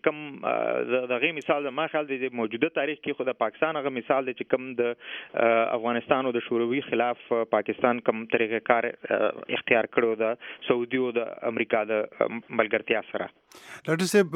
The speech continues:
Speaker 2: ډېر وخت هم نه اخلم، خو که د دې په مقابله کې وګورو، لکه دلته کې د شیعه او د سني په، م، وجه باندې، په دې نوم باندې چې کومه کرکه په مسلمانانو کې پیدا کړې شوې ده، د یو بل د وینو تږي کړی شوي دي، جوړ، داسې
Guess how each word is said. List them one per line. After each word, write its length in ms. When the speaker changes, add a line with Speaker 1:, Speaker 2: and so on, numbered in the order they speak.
Speaker 2:
ډېر 180
وخت 140
هم 160
نه 80
اخلم، 260
خو 100
که 140
د 120
دې 60
په 120
مقابله 340
کې 140
وګورو، 320
لکه 240
دلته 300
کې 220
د 40
شیعه 300
او 60
د 100
سني 300
په، 220
م، 380
وجه 160
باندې، 340
په 40
دې 140
نوم 140
باندې 280
چې 140
کومه 240
کرکه 220
په 100
مسلمانانو 560
کې 200
پیدا 160
کړې 220
شوې 200
ده، 60
د 80
یو 200
بل 260
د 0
وینو 180
تږي 340
کړی 140
شوي 180
دي، 140
جوړ، 120
داسې 200